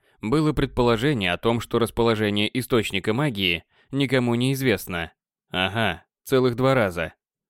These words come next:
Ковен пришел к тем же выводам, хотя и несколько позже. И пускай маги не смогли точно локализовать его расположение, но вычислить район им было вполне по силам.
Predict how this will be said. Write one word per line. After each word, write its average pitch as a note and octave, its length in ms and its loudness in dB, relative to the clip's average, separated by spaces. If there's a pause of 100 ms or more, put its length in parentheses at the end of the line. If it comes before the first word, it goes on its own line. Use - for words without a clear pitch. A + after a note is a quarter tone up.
(180)
Ковен G#2+ 440 2
пришел A#2 360 2
к - 100 -8
тем A#2+ 200 2
же B2+ 140 0
выводам, F#2+ 500 -2 (160)
хотя D3 400 0
и C3+ 60 2
несколько C3 460 0
позже. F#2 540 0 (280)
И G2+ 120 -2
пускай C#3 360 -2
маги C#3 260 0
не B2+ 120 2
смогли B2+ 400 0
точно G2+ 400 -2
локализовать G#2 640 0
его F#2 160 -2
расположение, G#2+ 800 0 (340)
но F#2+ 200 -2
вычислить C3+ 480 -2
район A#2+ 400 2
им F#2+ 300 -4
было A#2 240 2
вполне G2+ 400 -2
по B2 140 -2
силам. G2 460 -4